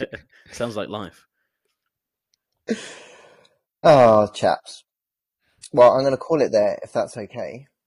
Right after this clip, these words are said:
Speaker 2: Not that I
Speaker 1: That's
Speaker 2: haven't enjoyed
Speaker 1: fine.
Speaker 2: chatting to both of you. Um, but let's leave it on a high point, since this episode started on such a high point with, obviously, and, you know, we've done this for, what, forty-two minutes or so,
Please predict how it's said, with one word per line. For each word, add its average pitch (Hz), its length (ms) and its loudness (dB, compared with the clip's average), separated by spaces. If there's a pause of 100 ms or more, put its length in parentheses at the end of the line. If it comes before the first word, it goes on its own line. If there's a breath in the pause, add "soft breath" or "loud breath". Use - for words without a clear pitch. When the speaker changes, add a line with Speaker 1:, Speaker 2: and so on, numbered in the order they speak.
(420)
Speaker 2:
Not 135 180 -6
that 120 140 -6
I 120 120 -6
Speaker 1:
That's 113 120 -10
Speaker 2:
haven't 110 140 -14
enjoyed 113 300 -8
Speaker 1:
fine. 85 220 -12 (260)
Speaker 2:
chatting 107 400 -10
to 135 100 -12
both 110 200 -6
of - 160 -20
you. 92 240 -16 (520)
Um, 101 440 -14 (360)
but 127 60 -10
let's 143 280 -6
leave 131 240 -8
it 120 60 -6
on 95 80 -6
a 98 40 -6
high 101 180 -6
point, - 320 -12
since 104 340 -12
this 104 220 -14 (160)
episode - 320 -10
started - 340 -6
on 104 100 -14
such - 240 -18
a - 140 -20
high 90 60 -16
point - 280 -16
with, 110 180 -18 (340)
obviously, 110 480 -12 (160)
and, 104 260 -16 (100)
you 101 60 -14
know, 101 140 -12
we've 107 120 -16
done 117 140 -4
this - 160 -12
for, 104 160 -8
what, - 220 -10
forty-two 110 920 -10
minutes 107 360 -8
or 92 100 -12
so, - 260 -6